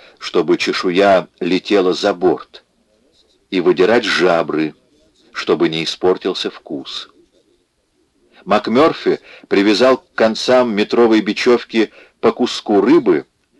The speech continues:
швырнул в воздух, и две визгливые птицы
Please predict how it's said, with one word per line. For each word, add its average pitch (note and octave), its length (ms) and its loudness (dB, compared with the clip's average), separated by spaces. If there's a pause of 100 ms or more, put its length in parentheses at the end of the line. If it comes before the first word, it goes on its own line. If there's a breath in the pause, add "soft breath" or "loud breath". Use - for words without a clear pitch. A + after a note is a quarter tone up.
(100)
швырнул A#2+ 720 2
в G#2 60 0
воздух, G2 800 0 (720)
и G2+ 80 -2
две G#2+ 480 4
визгливые F#2 640 0
птицы A#2 640 -2